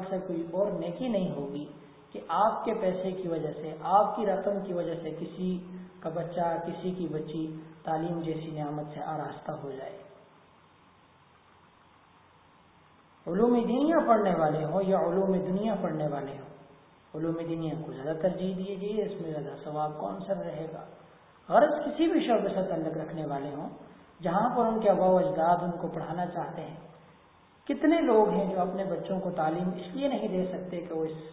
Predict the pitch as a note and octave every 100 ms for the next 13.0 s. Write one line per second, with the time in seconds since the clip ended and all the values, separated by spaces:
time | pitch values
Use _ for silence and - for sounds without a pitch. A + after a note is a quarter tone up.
0 | - - - - - - _ _ _ _
1 | _ _ _ - - - E3 D3+ D3+ D3+
2 | D#3 D#3+ D#3 C#3+ C3+ - - - D3+ -
3 | - - - - _ _ _ _ _ -
4 | _ - - _ _ F3+ F3 A3 F#3+ F#3
5 | A3+ G#3+ F3+ E3+ E3+ F3 G3 G3 F3+ D#3+
6 | D#3 D#3 - - - - - - - _
7 | - - _ A3+ B3 A#3 A#3 C4 B3+ A3+
8 | G3+ G3+ A#3 G#3 F#3+ F#3 F3 F3 D#3 D3+
9 | D3 C#3+ C#3 - - - - E3+ G3+ G3+
10 | G3+ G#3 G#3+ G3 E3+ - - - - -
11 | - - - - _ - C#4+ E4+ C4 A#3
12 | G3+ F#3+ G3 F#3+ E3+ E3 E3 E3 D#3 D#3